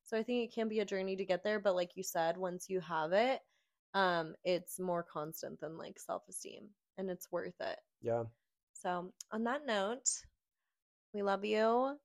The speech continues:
Speaker 1: We appreciate you.
Speaker 2: Yeah.
Speaker 1: Um, stop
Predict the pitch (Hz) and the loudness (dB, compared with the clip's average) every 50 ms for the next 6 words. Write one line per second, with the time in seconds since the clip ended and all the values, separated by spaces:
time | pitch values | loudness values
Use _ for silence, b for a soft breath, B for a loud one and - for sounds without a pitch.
0 | _ - 226 220 - - 220 208 - - 202 196 190 202 196 190 185 185 190 196 | _ -6 -6 -6 -4 -4 -6 -4 -2 0 0 0 2 4 4 4 4 4 2 2
1 | 208 233 254 - _ _ 120 120 123 127 120 110 - _ _ _ _ _ _ _ | 0 0 -2 -6 _ _ -4 -2 -2 -2 -2 -6 -10 _ _ _ _ _ _ _
2 | _ _ _ _ _ _ - 202 202 196 196 190 185 180 180 180 202 220 226 - | _ _ _ _ _ _ 2 4 6 6 6 6 6 4 2 0 -2 -4 -10 -12
3 | _ _ _ _ _ _ _ _ _ _ _ _ - - - - - - 208 196 | _ _ _ _ _ _ _ _ _ _ _ _ -14 -10 -8 -4 2 6 10 10
4 | 196 208 220 - | 10 10 8 4